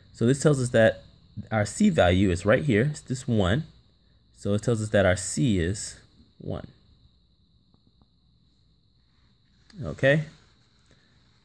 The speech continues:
so that's how we got the, uh, C value there.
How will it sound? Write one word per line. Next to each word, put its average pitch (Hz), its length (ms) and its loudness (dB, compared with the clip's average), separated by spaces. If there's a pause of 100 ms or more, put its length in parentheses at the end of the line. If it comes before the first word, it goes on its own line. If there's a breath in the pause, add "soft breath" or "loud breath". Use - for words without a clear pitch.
(140)
so - 100 -12
that's 107 240 -2
how 113 140 0
we 107 180 2
got 98 320 0
the, 90 280 -2
uh, 82 180 -6 (260)
C - 240 -6
value 85 340 -2
there. 117 260 0